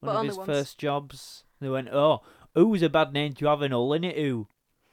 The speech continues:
Speaker 2: <laughs>
Speaker 1: 'Cause they don't pronounce the H's in Hull.
Speaker 2: They don't, yeah, f-, like, for four years I had to suffer that. I'm going
Speaker 1: Ooh,
Speaker 2: back.
Speaker 1: Anna.
Speaker 2: Oh,
Speaker 1: That's
Speaker 2: oh,
Speaker 1: a bad,
Speaker 2: Anna.
Speaker 1: Anna's
Speaker 2: Oh,
Speaker 1: a bad
Speaker 2: Anna.
Speaker 1: name to have in Hull, innit, Anna?
Speaker 2: Uh, yeah, isn't it? And then, yeah,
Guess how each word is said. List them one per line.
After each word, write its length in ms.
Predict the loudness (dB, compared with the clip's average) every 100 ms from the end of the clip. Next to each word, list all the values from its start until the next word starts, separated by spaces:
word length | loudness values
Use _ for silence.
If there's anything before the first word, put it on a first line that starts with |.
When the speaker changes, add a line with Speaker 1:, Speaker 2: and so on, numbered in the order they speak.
| _ _ _ -18
Speaker 2:
<laughs> 1120 | -14 -10 -8 -10 -12 -16 -20 -20 _ -20 _
Speaker 1:
'Cause 180 | -14 -4
they 80 | 0
don't 180 | 0
pronounce 340 | 0 -2 -4 -4
the 160 | -2
H's 380 | -2 -4 -6 -8
in 120 | -6
Hull. 240 | -6 -6 -6
Speaker 2:
They 120 | -8
don't, 320 | 0 2 2 0 0
yeah, 280 | 2 2 0
f-, 160 | -6 -10 0
like, 160 | 0 0 -12 -20 -20 -20 _ _
for 120 | -16 _ _ _ 4
four 260 | 6 6
years 380 | 4 2 0 0
I 80 | -2
had 220 | -4 -8
to 80 | -12
suffer 340 | -12 -12 -10
that. 340 | -8 -6 -6 -8 _ _ -8
I'm 80 | 6
going 200 | 8 10
Speaker 1:
Ooh, 20 |
Speaker 2:
back. 180 | 8 6
Speaker 1:
Anna. 340 | 0 4 2 2 _ -14 -12 0
Speaker 2:
Oh, 120 | 2
Speaker 1:
That's 140 | 8
Speaker 2:
oh, 60 | 12
Speaker 1:
a 20 |
bad, 220 | 12 12
Speaker 2:
Anna. 280 | 10 6 4 0
Speaker 1:
Anna's 220 | 6 8
Speaker 2:
Oh, 40 | 10
Speaker 1:
a 40 |
bad 140 | 10 6
Speaker 2:
Anna. 40 |
Speaker 1:
name 220 | 2 0
to 120 | 2
have 120 | 4 4
in 100 | 2
Hull, 160 | 4 4
innit, 240 | 2 2
Anna? 280 | 0 0 -2
Speaker 2:
Uh, 40 | 0
yeah, 380 | 2 4 2 -2 -6
isn't 240 | -6 -2 2
it? 200 | 0 0
And 180 | -2 0
then, 420 | -2 -4 -10 -14 -10
yeah, 400 | -2 2 2